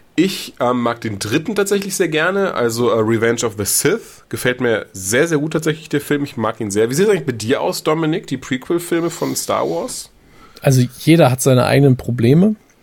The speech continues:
Speaker 2: Ich find, äh, der zweite hätte das Potenzial zum Besten. Da ist die Liebesgeschichte aber einfach, einfach zu schlecht und nimmt dafür sehr viel Raum ein. Wenn man die einfach eindampfen würde auf drei Szenen, dann wäre der Film richtig gut.
Speaker 1: Ja.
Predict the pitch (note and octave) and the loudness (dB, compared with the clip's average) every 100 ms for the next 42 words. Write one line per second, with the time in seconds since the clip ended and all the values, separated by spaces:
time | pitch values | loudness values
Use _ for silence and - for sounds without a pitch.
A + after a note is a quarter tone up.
0 | _ _ _ _ _ _ _ _ _ - | _ _ _ _ _ _ _ _ _ -20
1 | - - - - A#2+ A#2 - - A#2+ A#2+ | -12 -6 -2 4 4 4 -2 -4 -2 0
2 | A#2 A2+ - - G#2+ D#3 D3 G2+ C#3 D3 | 0 -2 -2 2 2 4 4 4 4 4
3 | B2 - B2+ C3 B2+ A#2+ A#2+ B2 A2 C3+ | 2 0 0 2 2 2 2 2 2 2
4 | - - D#3 C3+ A#2 B2 A#2+ D3 D#3 - | 2 2 4 4 2 0 0 0 0 -2
5 | - D3+ B2 A#2+ C3 B2 - _ - C3+ | -2 0 2 2 2 -2 -4 _ -4 -2
6 | E3 - - C#3+ G#3 - - _ - - | 0 -2 0 2 2 0 -16 _ -20 -20
7 | - - C3 - C#3 C3 C3+ - B2+ D#3+ | -20 -8 -4 2 2 4 2 4 4 4
8 | - D3 A2+ D3+ D#3 E3 D3 C3 C3 C#3+ | 4 4 6 4 4 2 4 4 4 4
9 | D3 B2+ _ _ - - - - _ _ | 2 0 _ _ -20 -20 -20 -20 _ _
10 | - - - D3 E3 B2 B2 - C#3 C3 | -20 -18 0 2 6 4 4 2 4 8
11 | D3 C#3 B2+ - - A#2 C#3+ - D3+ C3+ | 8 6 4 -2 2 4 4 4 4 6
12 | B2 C3+ B2+ F#3 F3 F#3+ E3+ E3+ D#3 - | 6 4 4 4 4 4 4 2 -2 0
13 | C3 D#3 - _ A2+ | 0 0 -6 _ -6